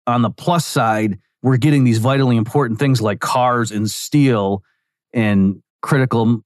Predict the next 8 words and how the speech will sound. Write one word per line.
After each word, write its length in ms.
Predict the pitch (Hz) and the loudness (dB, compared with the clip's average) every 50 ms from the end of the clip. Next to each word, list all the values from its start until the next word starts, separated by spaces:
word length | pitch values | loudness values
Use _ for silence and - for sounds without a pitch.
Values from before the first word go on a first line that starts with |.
| _ _ - | _ _ -6
items 400 | 120 127 131 127 117 117 110 - | -2 -2 0 0 0 0 -2 -2
for 260 | - 113 104 98 87 | -4 -2 -2 -2 -4
heavy 400 | 87 - - - 143 131 123 123 | -6 -8 -6 -4 -2 0 0 0
production 720 | 113 - 120 123 131 131 - - - 107 95 95 92 95 - _ _ _ _ _ _ - | -2 -2 -2 -2 -2 -2 -4 -4 -4 -2 0 -2 -2 -4 -8 _ _ _ _ _ _ -6
at 100 | 147 147 | -4 0
much 280 | 151 147 143 131 - - | 2 2 2 0 0 0
lower 220 | 139 135 123 113 | 0 2 2 0
prices. 760 | 98 - - 151 143 139 123 - 101 76 - - - - - | -2 -2 -2 0 0 0 -2 -2 -4 -6 -6 -10 -14 -14 -16